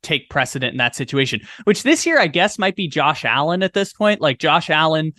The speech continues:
has now thrown four more touchdowns in three games this year. Obviously, the interceptions are gonna work against him, but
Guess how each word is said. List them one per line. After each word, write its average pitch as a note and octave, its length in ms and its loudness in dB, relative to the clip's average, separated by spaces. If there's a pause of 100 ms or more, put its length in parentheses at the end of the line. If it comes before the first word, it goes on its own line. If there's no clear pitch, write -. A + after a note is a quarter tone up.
has D3+ 200 0
now D3+ 160 4
thrown D3 300 2
four E3+ 340 2
more D#3 160 2
touchdowns D3 640 0
in D#3 140 0
three E3+ 220 2
games F3 320 2
this F#3 240 -2
year. F#3 320 2
Obviously, E3 500 2
the D3 140 0
interceptions D3+ 800 0
are D#3 120 -6
gonna D3 200 2
work D3 240 2
against D#3 480 -2
him, E3+ 240 0
but B2+ 260 4